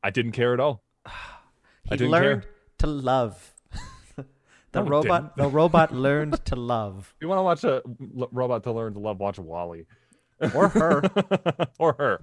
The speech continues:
Speaker 1: Or
Speaker 2: Or
Speaker 1: her.
Speaker 2: her.
Speaker 1: That's a good one, too.
Speaker 2: Um,
Speaker 1: But, and all, all he, all he did was, "I know now why you cry." So he understands emotions now. That's, I don't know.
Speaker 2: Yeah, I mean, he needs to perfect emotions. He learned what they were. I think that's step
Speaker 1: Yeah.
Speaker 2: one. <laughs>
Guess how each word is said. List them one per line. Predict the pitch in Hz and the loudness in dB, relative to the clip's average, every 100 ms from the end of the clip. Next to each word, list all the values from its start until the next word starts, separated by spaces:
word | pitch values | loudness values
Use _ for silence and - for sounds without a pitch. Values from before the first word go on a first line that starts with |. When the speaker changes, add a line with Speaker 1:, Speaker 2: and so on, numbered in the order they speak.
| - | -6
Speaker 1:
Or | 113 | -8
Speaker 2:
Or | |
Speaker 1:
her. | 104 113 | -6 -6
Speaker 2:
her. | |
Speaker 1:
That's | 95 95 | -6 -8
a | |
good | 110 90 | -12 -14
one, | 85 | -14
too. | 92 82 | -14 -12
Speaker 2:
Um, | - 117 117 110 110 107 | -6 -4 -2 -2 -6 -4
Speaker 1:
But, | 120 131 | -4 -4
and | 139 147 | -8 -4
all, | 151 | -2
all | 156 202 | 2 2
he, | 226 185 - | 2 -2 -2
all | 214 | -2
he | 277 | -2
did | 269 | -2
was, | 226 175 | -4 -6
"I | 117 | -4
know | 120 127 | -2 -2
now | 123 120 | 0 -2
why | 113 113 | 0 -2
you | 113 | -2
cry." | 110 120 107 101 - 110 | -4 -2 -2 -2 -6 -8
So | 117 | -4
he | 113 | -2
understands | 120 117 - 113 110 101 | -2 -4 -4 -6 -6 -8
emotions | 110 104 107 107 90 | -8 -8 -8 -12 -12
now. | 92 87 90 - | -12 -12 -14 -16
That's, | 98 - _ 104 | -18 -18 _ -16
I | |
don't | 101 | -14
know. | 92 95 - _ _ _ - | -12 -14 -20 _ _ _ -10
Speaker 2:
Yeah, | 202 - | -6 -4
I | 160 | -4
mean, | 175 | -6
he | 170 | -4
needs | 196 226 - | -6 -6 -4
to | - | -4
perfect | 107 - 147 - 110 | -6 -4 -2 -2 -6
emotions. | 101 98 - 165 | -8 -8 -10 -10
He | 127 | -10
learned | 104 139 135 | -6 -6 -6
what | 117 | -8
they | 104 | -8
were. | 98 147 156 | -6 -6 -4
I | 135 | -6
think | 151 143 | -6 -6
that's | 131 | -6
step | - 127 - | -4 -4 -4
Speaker 1:
Yeah. | 104 127 | -4 -2
Speaker 2:
one. | 120 127 - _ - | -2 -6 -14 _ -8
<laughs> | 139 | -8